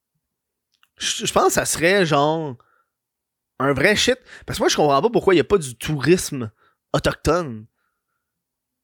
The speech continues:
Tu sais, tu t'en vas dans les réserves autochtones pour faire du tourisme, du vrai shit, là. Euh, Chris, moi, euh, aller, esti, dans un musée de Québec, voir un,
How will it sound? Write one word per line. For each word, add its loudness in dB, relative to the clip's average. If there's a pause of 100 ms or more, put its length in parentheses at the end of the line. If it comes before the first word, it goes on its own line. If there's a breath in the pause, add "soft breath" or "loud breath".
(280)
Tu -4
sais, -6
tu -8
t'en 2
vas 2
dans 2
les 2
réserves 2
autochtones -2
pour -6
faire 0
du -10
tourisme, 0
du -14
vrai -2
shit, -6
là. 0
Euh, 0 (560 soft breath)
Chris, -2
moi, 0
euh, 4
aller, 2
esti, 0
dans 2
un 2
musée 0
de -18
Québec, 0
voir 2
un, 0